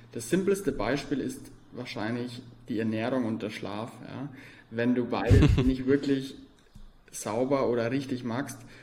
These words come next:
Speaker 1: dann wird dir auch die Energie im Business fehlen. Dann kannst du
Speaker 2: Ja.
Speaker 1: noch so viel hustlen, dann kannst du deine zwölf, dreizehn, vierzehn Stunden arbeiten, aber du wirst einfach langsamer sein, du wirst ineffizienter sein. Und
Speaker 2: Ja.
Speaker 1: ähm,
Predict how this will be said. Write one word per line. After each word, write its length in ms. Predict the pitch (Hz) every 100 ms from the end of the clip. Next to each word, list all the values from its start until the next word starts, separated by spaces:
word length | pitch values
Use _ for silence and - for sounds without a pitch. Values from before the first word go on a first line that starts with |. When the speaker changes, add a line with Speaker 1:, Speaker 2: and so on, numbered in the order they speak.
| -
Speaker 1:
dann 200 | 110 110
wird 200 | 123 135
dir 160 | 131 -
auch 180 | 110 -
die 120 | -
Energie 440 | 110 107 117 120
im 140 | 110 113
Business 400 | 123 117 101 -
fehlen. 480 | - 90 101 - -
Dann 120 | 69
kannst 380 | - 117 127 -
du 220 | 135 135 - -
Speaker 2:
Ja. 140 | 110 - -
Speaker 1:
noch 280 | - 127 147
so 220 | - 147
viel 320 | 135 127 123
hustlen, 280 | 117 117 101
dann 120 | 104
kannst 340 | 107 127 131 -
du 40 |
deine 260 | 127 120 110
zwölf, 480 | - 117 117 113 -
dreizehn, 460 | 107 110 - 120
vierzehn 340 | - 131 - 123
Stunden 320 | - 127 123
arbeiten, 440 | 92 139 135 120
aber 120 | 110
du 160 | 107 107
wirst 300 | 131 147 -
einfach 480 | 117 123 120 113 117
langsamer 560 | 113 151 - 127 110
sein, 220 | 107 117 104
du 80 |
wirst 180 | 104 127
ineffizienter 680 | 143 156 - - 92 98 98
sein. 340 | - - - - - - - - -
Und 460 | - 120 120 117 117
Speaker 2:
Ja. 200 | 120 117 - - - -
Speaker 1:
ähm, 800 | 117 117 117 113 117 143 -